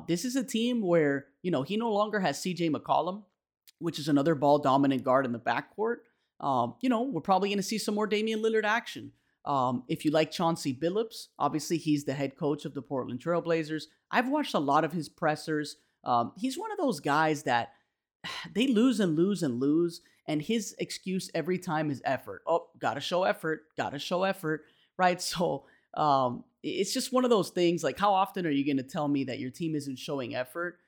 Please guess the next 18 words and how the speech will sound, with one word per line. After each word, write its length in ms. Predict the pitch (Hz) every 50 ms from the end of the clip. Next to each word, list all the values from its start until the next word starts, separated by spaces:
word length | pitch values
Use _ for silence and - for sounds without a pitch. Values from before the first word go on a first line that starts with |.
| _ _ _ _ -
Um, 380 | 131 120 117 110 110 101 131
we 180 | 135 165 196 170
get 280 | 147 - 131 127 143
it, 200 | 151 165 - - - _
right? 340 | - 139 143 156 156 156 - - _ _ _ -
Uh, 160 | - 131 127 127
give 220 | 117 - 156 175
us 140 | 214 214 -
something 420 | - 208 196 190 - 202 156 127
more, 380 | 110 117 127 113 101 - - _ _ _ _ _ _ _ _ _ _
right? 240 | 127 123 120 117
I, 140 | - - -
I'm 140 | - 143 -
pretty 240 | - - 277 285 269
sure, 460 | 269 - - 254 247 226 190 - - - _ _ _ _
uh, 340 | - 160 156 147 139 135 123 - 143
the 100 | 151 156
team 500 | 156 - 214 208 214 208 208 202 190 -